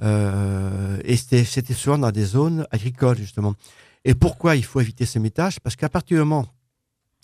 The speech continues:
où vous construisez une maison quelque part, ben, il faut f-, aussitôt penser à son adduction d'eau. Il faut penser aussitôt à, à, à le relier au niveau, euh, électricité.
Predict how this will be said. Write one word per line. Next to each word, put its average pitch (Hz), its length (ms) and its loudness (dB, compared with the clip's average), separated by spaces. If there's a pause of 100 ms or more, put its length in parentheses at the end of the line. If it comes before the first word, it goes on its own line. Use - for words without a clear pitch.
(420)
où 143 120 2
vous 110 520 0
construisez 139 480 0
une 117 140 2
maison 120 180 0
quelque 117 300 -8
part, 170 240 -4
ben, 127 100 0
il 113 80 -2
faut - 180 -4
f-, - 200 -8
aussitôt 127 360 -2
penser 123 360 -4
à 117 80 2
son 107 340 -4
adduction 110 460 -2
d'eau. 113 180 -2 (540)
Il - 60 -18
faut 127 160 0
penser 117 340 -4
aussitôt 120 440 0
à, 110 220 0 (120)
à, 104 280 0 (280)
à 110 80 0
le 104 100 2
relier 127 400 2
au 113 60 2
niveau, 107 460 0
euh, 104 100 0
électricité. 117 720 -2